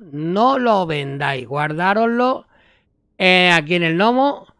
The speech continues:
que nunca sabe lo que puede pasar el año que viene, ¿vale? Y no os cuesta nada hacer así, buscarle un espacio y dejarlo ahí.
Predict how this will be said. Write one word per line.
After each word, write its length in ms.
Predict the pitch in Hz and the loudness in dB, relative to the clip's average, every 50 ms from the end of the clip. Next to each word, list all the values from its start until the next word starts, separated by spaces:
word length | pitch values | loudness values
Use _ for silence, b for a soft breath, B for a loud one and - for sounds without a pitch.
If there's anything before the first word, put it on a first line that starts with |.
| _ _ _ _ _ _ _ - | _ _ _ _ _ _ _ -4
que 140 | 156 160 170 | -2 0 0
nunca 260 | 208 240 220 233 220 | 0 0 2 2 2
sabe 380 | 165 202 220 226 240 247 254 247 | 2 4 2 4 4 4 2 2
lo 140 | 220 196 175 | 0 0 -2
que 80 | 170 | -2
puede 180 | 156 180 175 175 | -2 0 0 0
pasar 440 | 180 143 - 185 196 208 233 - - | 0 -2 0 2 2 2 2 0 -4
el 160 | - - 160 160 | -6 -4 -2 -2
año 180 | 165 165 160 | -2 -2 -2
que 140 | 151 156 147 | -4 -4 -4
viene, 260 | 143 139 135 135 127 | -4 -4 -4 -4 -4
¿vale? 300 | 131 143 175 196 - - - | -4 -4 -4 -4 -6 -8 -10
Y 120 | 160 156 | -10 -6
no 100 | 156 160 | -4 -4
os 80 | 147 - | -4 -4
cuesta 240 | 175 165 - 170 | -6 -6 -4 -4
nada 160 | 160 160 151 131 | -4 -2 -2 -2
hacer 140 | 151 170 | -2 -2
así, 360 | 165 147 131 190 240 277 285 - | -2 -4 -4 -4 -4 -4 -6 -6
buscarle 380 | - 170 156 - - 175 175 175 | -8 -12 -10 -6 -4 -4 -4 -2
un 60 | 170 | -4
espacio 320 | 165 - - 214 226 208 233 | -4 -4 -2 -2 -2 -2 -2
y 40 | |
dejarlo 340 | 202 - - 170 151 151 139 | -4 -4 -4 -6 -6 -6 -8
ahí. 200 | 123 120 117 - | -8 -10 -14 -20